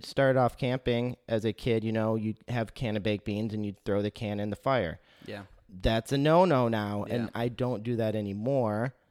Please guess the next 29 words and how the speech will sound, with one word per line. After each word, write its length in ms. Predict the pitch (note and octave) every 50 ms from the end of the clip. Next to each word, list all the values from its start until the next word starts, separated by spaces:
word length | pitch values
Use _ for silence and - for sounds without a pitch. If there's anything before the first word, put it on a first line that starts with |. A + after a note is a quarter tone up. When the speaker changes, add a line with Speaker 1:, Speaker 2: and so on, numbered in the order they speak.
| - -
Speaker 2:
Mm-hmm. 280 | F#2+ F#2 G2 G2+ G#2+
Speaker 1:
Um, 520 | A#2 A2+ A2+ A2+ A2 G#2+ G#2 G2 G2+ G#2 - _ _ _ _ _ _ _ -
but 420 | C#3 C#3 D3 C#3 C3 - - -
when, 200 | C#3 C#3+ C#3 C3+ - _ -
but 200 | A#2+ C3+ C#3+ C#3+
at 120 | C3+ B2
least 280 | C#3+ D#3+ D#3 C#3+ - -
doing 320 | D3 D3+ D3 D3 C#3+ C#3
that, 280 | C3+ B2 B2 A#2+ A#2 -
I 100 | - B2
was 180 | A#2+ A#2+ A2 A2
getting 280 | G2+ B2+ C3 C#3 C3 B2
out, 220 | A#2 A2+ A2+ E2+
I 120 | F#2 A2+ A2
was, 220 | A2 G#2+ G#2 - _ _ -
I 80 | A2+ A#2
was 160 | A2+ A2+ A2
in 120 | C3 C3 B2+
nature, 460 | A#2+ A#2 A#2 A#2+ - - A#2+ A#2 A2 -
and 220 | - A2+ G#2+ A2 G#2+
you 80 | A2
can 180 | - - B2+ A#2+
always 380 | - A2+ A#2+ B2 B2 C3 B2 A#2
improve 420 | A#2 A2 - - A2 G2 F#2 E2+
yourself. 420 | F2 E2+ - - D#2 C2 A1 - - _ _ - - -
You 80 | A2+
Speaker 2:
Right. 60 | G2
Speaker 1:
can 120 | - B2+ A2+
always 520 | G#2+ A2 A2+ A2+ A2+ A2 A2 G#2 - -